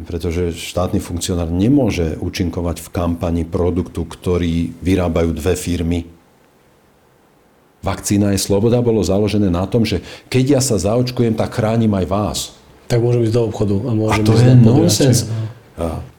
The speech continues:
Speaker 1: jedna z najvyšších funkcionárok spoločnosti Pfizer pre, pre vakcíny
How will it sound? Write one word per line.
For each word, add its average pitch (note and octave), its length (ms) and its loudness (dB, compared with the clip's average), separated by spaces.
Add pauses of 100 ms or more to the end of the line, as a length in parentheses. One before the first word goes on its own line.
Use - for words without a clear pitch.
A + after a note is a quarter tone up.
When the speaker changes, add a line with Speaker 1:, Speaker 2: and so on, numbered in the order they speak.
(760)
Speaker 1:
jedna A2+ 320 2
z A2+ 80 0
najvyšších C3+ 480 2
funkcionárok A#2+ 840 2 (1040)
spoločnosti A2 720 -2
Pfizer G#2+ 720 0 (400)
pre, F#2 320 0 (400)
pre - 240 0
vakcíny F2+ 1040 0